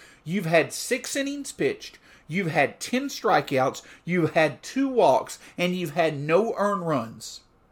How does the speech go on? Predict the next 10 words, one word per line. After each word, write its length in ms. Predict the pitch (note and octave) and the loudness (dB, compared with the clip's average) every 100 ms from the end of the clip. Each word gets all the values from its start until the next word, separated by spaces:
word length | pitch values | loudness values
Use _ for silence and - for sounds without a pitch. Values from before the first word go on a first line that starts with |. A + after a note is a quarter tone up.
| _ - | _ 4
allowed. 480 | D3+ C#3+ A2+ - _ _ _ - | 6 6 4 -2 _ _ _ 2
That 280 | D3+ G#3 C#4 | 8 8 8
is 260 | B3 E3+ | 2 -4
great, 540 | B2+ A2 C#3 A3+ G#3 - - _ - | -8 -6 6 8 8 0 -16 _ -18
great 380 | B2+ D3+ G#3 F#3+ | 0 6 6 4
news 400 | C3+ C3 G2+ G#2 - - | -2 -4 -4 -10 -16 -10
when 160 | D#3+ F#3+ | -2 -2
it 160 | F#3 - | -2 -4
comes 420 | G#3 G3+ F#3 - | -2 -2 -6 -6
to 400 | G#3+ F#3+ D3 | -2 0 0